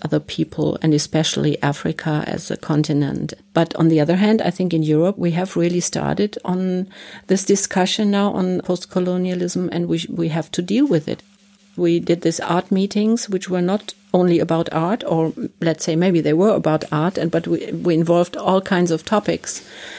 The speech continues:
And, and, uh, racism was one of it. After Mister Floyd had been killed, we started this discussion on racism and what does it mean? And Pina started very early in the seventies, and I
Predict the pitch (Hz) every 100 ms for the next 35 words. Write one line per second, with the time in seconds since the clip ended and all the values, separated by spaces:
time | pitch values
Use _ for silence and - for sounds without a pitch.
0 | 185 - 175 170 170 - 170 170 165 160
1 | 156 156 - 180 196 - 165 165 160 165
2 | 185 262 202 - - - - 277 165 -
3 | - 160 156 160 170 165 - 160 - 165
4 | 165 170 160 160 156 151 170 165 170 -
5 | 175 165 - 165 165 160 160 - 160 -
6 | 165 - - - 175 196 - - 151 151
7 | 147 151 151 139 143 170 170 165 180 -
8 | 247 190 143 147 - - - - - -
9 | - 165 165 165 190 196 208 196 - -
10 | - - 175 175 175 170 165 160 180 220
11 | 180 151 151 - 208 226 - 123 139 -
12 | 151 - 147